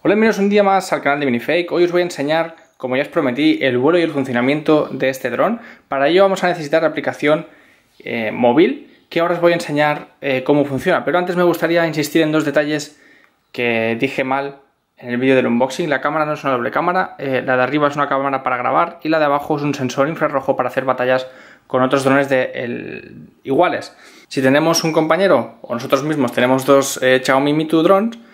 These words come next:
podemos hacer batallas en el aire. Entonces, cuando el dron detecte otro, vamos a tener un botón como para disparar de forma virtual, como en realidad aumentada,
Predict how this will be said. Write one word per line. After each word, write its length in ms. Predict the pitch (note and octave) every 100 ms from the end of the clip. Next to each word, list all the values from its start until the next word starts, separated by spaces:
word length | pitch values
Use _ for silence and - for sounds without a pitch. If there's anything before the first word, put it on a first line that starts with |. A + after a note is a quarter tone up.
| - -
podemos 240 | - D#3+ E3
hacer 160 | E3+
batallas 340 | D#3+ D3+ D3+ D3+
en 60 |
el 80 | B2+
aire. 160 | A#2 A#2
Entonces, 460 | A#2+ C3 C3+ D3
cuando 480 | - B2 A#2+ A#2+ A#2
el 340 | A#2+ A#2 A2+ A#2
dron 180 | C#3
detecte 360 | B2 B2 B2 D#3+
otro, 420 | E3+ E3+ F#3+ - _ _ _ _ _
vamos 280 | C#3+ D3+ D#3+
a 40 |
tener 240 | D#3 D#3 D3+
un 120 | D3+
botón 240 | D3+ E3+
como 160 | - A#2+
para 160 | A#2 A#2
disparar 380 | A#2 B2+ C3+ B2+
de 40 |
forma 320 | - C#3 B2+
virtual, 480 | A#2 A#2 A#2 C3 D#3
como 220 | C3+ B2
en 60 | A#2
realidad 340 | A2+ A#2 B2
aumentada, 680 | - C#3+ D3+ D#3 E3 G3 -